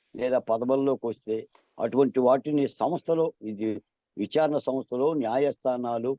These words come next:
ప్రభుత్వాలు ఉపేక్షిస్తే మరి ప్రజలకు ఏం అర్థమవుతుంది? ఇదే కదా మన బాధ. ఓ, కలిగినోడికి ఒక న్యాయం, లేనోడికి ఒక న్యాయం, డబ్బున్నోడికి ఒక న్యాయం,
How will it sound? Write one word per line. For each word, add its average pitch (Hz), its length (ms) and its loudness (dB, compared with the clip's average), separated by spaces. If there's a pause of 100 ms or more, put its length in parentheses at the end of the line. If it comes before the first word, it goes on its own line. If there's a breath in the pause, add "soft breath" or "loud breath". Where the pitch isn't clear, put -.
ప్రభుత్వాలు 117 580 0
ఉపేక్షిస్తే 131 800 2 (640)
మరి 151 120 4
ప్రజలకు 147 400 4
ఏం 175 180 4
అర్థమవుతుంది? 151 720 0
ఇదే 139 280 0
కదా 202 160 4
మన 139 160 2
బాధ. 113 460 0 (1000)
ఓ, 123 220 2 (120)
కలిగినోడికి 147 540 2
ఒక 131 100 2
న్యాయం, 151 500 0 (1000)
లేనోడికి 151 500 2
ఒక 143 140 -2
న్యాయం, 143 540 -2 (320)
డబ్బున్నోడికి 143 640 0
ఒక 135 100 -2
న్యాయం, 147 360 0